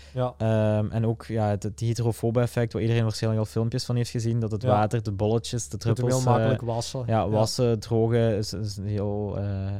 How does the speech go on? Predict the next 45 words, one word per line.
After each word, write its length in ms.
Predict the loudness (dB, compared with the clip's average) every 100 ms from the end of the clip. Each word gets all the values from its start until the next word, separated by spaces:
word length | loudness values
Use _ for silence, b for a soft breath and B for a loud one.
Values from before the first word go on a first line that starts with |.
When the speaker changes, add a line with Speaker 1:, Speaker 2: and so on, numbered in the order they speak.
| -8
Speaker 2:
allee, 200 | -8 -6
een 920 | -6 -12 -20 _ _ _ _ _ -10
heel 220 | -4 -2
vooruitgang 540 | -2 -2 -2 -4 -4 -4
qua, 280 | -4 -4 -4
qua 160 | -6 -6
makkelijkheid, 600 | -6 -4 -6 -4 -6 -4
qua 200 | -6 -6
tijdsduur, 640 | -2 -2 -2 -2 -2 -2 -8
ehm, 340 | -8 -4 -2 -2
dat 100 | -2
je 60 |
er 60 | -2
ook 120 | -4
moet 160 | -6 -6
insteken, 460 | -6 -6 -6 -4
dat 120 | -6 -6
verkort 400 | -10 -6 -6 -6
heel 160 | -8
veel. 320 | -6 -6 -6 -8 B B B B B
Speaker 1:
Ja. 160 | -6 0 2 4 2
Speaker 2:
Ehm, 280 | 2 0 -4 -8 -14 _ _
plus 260 | -2 0 0
dan 160 | 0 0
ook, 180 | -2
ja, 240 | 0 0 0
de 60 |
auto 220 | 0 -2 -2
heeft 120 | -2
een 60 |
extra 320 | -2 -4 -6 -6
glans, 440 | -2 0 -2 -6
die 100 | -8
blinkt 380 | -6 -4 -4 -4
eigenlijk 300 | -2 -2 -4
veel 340 | -8 -4 0
Speaker 1:
Ja, 80 | 2
Speaker 2:
meer, 100 | 2
Speaker 1:
gelijk 180 | 2 2
een 80 | 0
Speaker 2:
eh, 60 |
Speaker 1:
spiegel. 440 | -2 0 0 -2 -4
Speaker 2:
ja, 140 | -4 -2
Speaker 1:
Ja. 180 | 0
Speaker 2:
ja, 100 | -2